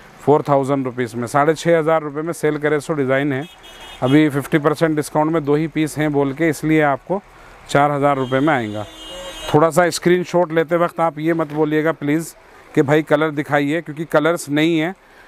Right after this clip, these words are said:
दो दो piece और तीन तीन piece ही available है। और आपको इसमें सब colors जो है मैं दिखा रहा हूँ अल्हम्दुलिल्लाह, इसीलिए जो है colors बाद में नहीं दिखा सकते, ठीक है।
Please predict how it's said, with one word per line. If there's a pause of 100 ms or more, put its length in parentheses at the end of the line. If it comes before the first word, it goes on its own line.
(180)
दो
दो
piece (160)
और
तीन
तीन
piece
ही
available
है। (460)
और
आपको
इसमें
सब
colors
जो
है
मैं
दिखा
रहा
हूँ
अल्हम्दुलिल्लाह, (500)
इसीलिए
जो
है
colors
बाद
में
नहीं
दिखा
सकते, (760)
ठीक
है।